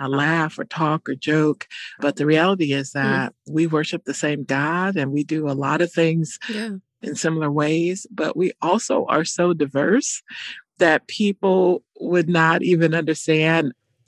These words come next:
Speaker 1: oh, yes, the difference.
Speaker 2: <laughs> Night
Speaker 1: Night
Speaker 2: and
Speaker 1: and
Speaker 2: day.
Speaker 1: day.
Speaker 2: Night and day.
Speaker 1: There are
Speaker 2: Oh my
Speaker 1: benefits to
Speaker 2: God.
Speaker 1: that.
Speaker 2: But, like, at the essence of our partnership and how we challenge other people, i-,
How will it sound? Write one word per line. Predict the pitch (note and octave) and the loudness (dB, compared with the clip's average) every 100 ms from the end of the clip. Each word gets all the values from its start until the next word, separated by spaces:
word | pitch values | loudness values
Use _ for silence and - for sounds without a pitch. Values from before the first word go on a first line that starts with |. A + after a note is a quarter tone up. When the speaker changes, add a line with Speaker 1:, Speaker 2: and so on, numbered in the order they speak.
| - | 4
Speaker 1:
oh, | D#3+ D#3+ | 8 8
yes, | F#3+ F#3 F#3+ F3+ - - | 8 8 8 8 4 4
the | D#3+ | 8
difference. | E3 F3+ C#3+ - - - - F#4 - | 8 8 6 4 0 -6 -4 -4 -4
Speaker 2:
<laughs> | - - | -8 -4
Night | F#3 | 2
Speaker 1:
Night | G#3 B3 G#3+ | 6 6 6
Speaker 2:
and | |
Speaker 1:
and | A#3 | 6
Speaker 2:
day. | G#3 | 6
Speaker 1:
day. | F#3 G#3 C4+ C4+ F3+ | 6 6 6 6 6
Speaker 2:
Night | G#3 - | 4 2
and | E3 F#3 F#3 | 0 2 2
day. | F3+ G3 F#3+ E3+ D#3+ - | 2 4 6 6 4 0
Speaker 1:
There | F#3+ A3 | 4 6
are | |
Speaker 2:
Oh | |
my | A#3 A#3 | 8 8
Speaker 1:
benefits | F#4 E3 A3+ G3 E3 | 8 8 8 8 8
to | F3+ | 8
Speaker 2:
God. | |
Speaker 1:
that. | D#3+ D3+ - | 8 6 4
Speaker 2:
But, | - C4+ - | 4 4 2
like, | G3+ B3 A#3 G#3+ - | 2 4 4 2 0
at | - D#3+ | 2 2
the | - - | 2 2
essence | G#3 - G#3 - | 4 6 4 6
of | F#3 E3+ E3 | 6 6 4
our | - E3 | 2 2
partnership | - F#3+ F3 F3+ - F#3+ - | 2 0 2 2 4 4 4
and | - F3+ F3 | 4 4 2
how | - G3 | 0 4
we | F3+ | 6
challenge | - F3 E3+ D#3+ | 6 2 2 2
other | E3 E3 | 4 4
people, | E3+ F#3+ F#3+ A3+ A3+ | 2 0 0 2 2
i-, | - | -2